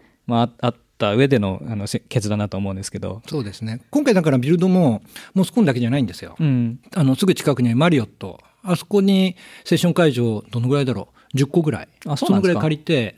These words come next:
Speaker 2: なんで会場は一応二つで分かれてやってたんですね。
Speaker 1: あの、モスコーニが今工事してますからね、
Speaker 2: あ、
Speaker 1: サウスの方が。
Speaker 2: だからなんですね。
Speaker 1: はい、それもあると思いますね。
Speaker 2: そうなんです。私前その、えっと、マイクロソフトがサンフランシスコのモスコーニで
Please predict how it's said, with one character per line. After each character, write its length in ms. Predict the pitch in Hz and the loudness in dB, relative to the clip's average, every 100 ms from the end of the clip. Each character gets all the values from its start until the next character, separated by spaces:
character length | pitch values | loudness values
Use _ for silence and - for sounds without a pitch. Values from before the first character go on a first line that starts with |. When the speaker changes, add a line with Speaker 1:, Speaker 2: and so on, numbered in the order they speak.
| - | 0
Speaker 2:
な 80 | 196 | 0
ん 60 | |
で 60 | 123 | 2
会 200 | 180 190 | 2 2
場 120 | 185 | 4
は 40 | |
一 160 | 175 - | 2 0
応 40 | |
二 220 | 165 - 175 | -2 0 -2
つ 100 | 151 | -2
で 120 | 98 - | -8 -8
分 100 | 120 | -6
か 120 | 120 | -6
れ 80 | 98 | -8
て 80 | |
や 80 | 107 | -16
っ 20 | |
て 100 | - | -18
た 100 | - | -20
ん 40 | - | -20
で 60 | |
す 120 | - 143 | -8 -4
ね。 200 | 143 139 | -4 -4
Speaker 1:
あ 140 | 135 131 | 0 2
の、 640 | 127 120 117 113 113 110 - _ _ - | 4 2 0 -2 -4 -8 -12 _ _ -2
モ 140 | 143 | -2
ス 80 | - | 0
コ 140 | 403 | 0
ー 40 | 381 | 2
ニ 320 | 120 104 104 | 2 2 2
が 100 | 113 | 2
今 180 | 151 107 | 2 0
工 240 | - 220 | 0 -2
事 160 | - 95 | -2 -8
し 100 | - | -8
て 120 | 101 | -8
ま 140 | 98 | -10
す 120 | - | -14
か 100 | - | -14
ら 60 | 107 | -10
ね、 140 | 143 - | -10 -8
Speaker 2:
あ、 60 | |
Speaker 1:
サ 120 | - 117 | -2 -2
ウ 60 | |
ス 100 | - | -2
の 80 | 104 | -8
方 120 | 101 | -8
が。 140 | 104 - _ - | -12 -16 _ -6
Speaker 2:
だ 200 | 131 165 | -4 -4
か 120 | 175 | -6
ら 100 | 131 | -10
な 80 | 95 | -8
ん 20 | |
で 40 | - | -2
す 60 | |
ね。 60 | 120 | 0
Speaker 1:
は 60 | |
い、 60 | 123 | 2
そ 100 | 120 | 2
れ 60 | 175 | 2
も 100 | 170 | 2
あ 20 | |
る 60 | |
と 80 | - | 0
思 100 | 98 | -4
い 20 | |
ま 80 | 98 | -10
す 100 | - | -12
ね。 120 | 120 - - - _ _ _ _ | -16 -16 -20 -20 _ _ _ _
Speaker 2:
そ 200 | - 147 | -10 -8
う 60 | 120 | -8
な 80 | |
ん 60 | 101 | -10
で 40 | |
す。 60 | - _ | -16 _
私 300 | 151 190 202 | 0 0 4
前 180 | 226 233 | 4 4
そ 120 | 151 | 2
の、 320 | 131 127 123 - _ _ _ - | 2 2 0 -6 _ _ _ -14
え 60 | 120 | -12
っ 40 | |
と、 320 | - 127 120 | -10 -6 -6
マ 160 | 110 165 | 2 2
イ 60 | 220 | 2
ク 80 | |
ロ 80 | 233 | 0
ソ 140 | 196 233 | 0 -2
フ 80 | |
ト 100 | - | -2
が 100 | 117 | -4
サ 140 | 120 170 | 0 2
ン 80 | 165 | 2
フ 80 | |
ラ 100 | 185 | 2
ン 40 | 180 | 0
シ 160 | - | 0
ス 60 | 170 | -4
コ 120 | - | -2
の 60 | 120 | 0
モ 80 | 123 | 0
ス 80 | |
コ 120 | - 156 | 0 0
ー 20 | |
ニ 140 | 120 | 2
で 380 | 110 127 113 101 | 2 2 0 -4